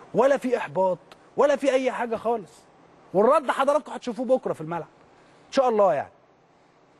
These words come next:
ما، ما اعرفش النتيجه هتبقى كام، دي حاجه بتاعت ربنا، لكن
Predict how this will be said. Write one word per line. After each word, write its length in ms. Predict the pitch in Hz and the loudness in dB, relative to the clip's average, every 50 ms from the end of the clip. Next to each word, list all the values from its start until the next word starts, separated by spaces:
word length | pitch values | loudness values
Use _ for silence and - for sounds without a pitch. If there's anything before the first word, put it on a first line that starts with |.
| _ _ _ _ _ _ _ _ _ _ _ - | _ _ _ _ _ _ _ _ _ _ _ -14
ما، 120 | - - | -10 -6
ما 80 | - 151 | -2 0
اعرفش 320 | 147 190 247 254 - - | 2 2 2 0 -2 -8
النتيجه 340 | 190 165 160 - 233 226 202 | -10 -10 -10 -8 -6 -6 -6
هتبقى 300 | 160 - 208 185 165 143 | -4 -4 -6 -6 -6 -6
كام، 340 | - 190 214 240 196 143 120 | -2 0 0 0 0 -2 -4
دي 100 | 120 110 | -6 -4
حاجه 140 | 151 185 180 | -2 -2 -2
بتاعت 280 | - - 135 120 - | 0 -2 -4 -4 -4
ربنا، 340 | 139 131 123 170 240 247 180 | -8 -4 0 2 2 2 0
لكن 380 | 143 135 131 - 151 135 120 | -4 -8 -8 -8 -8 -8 -8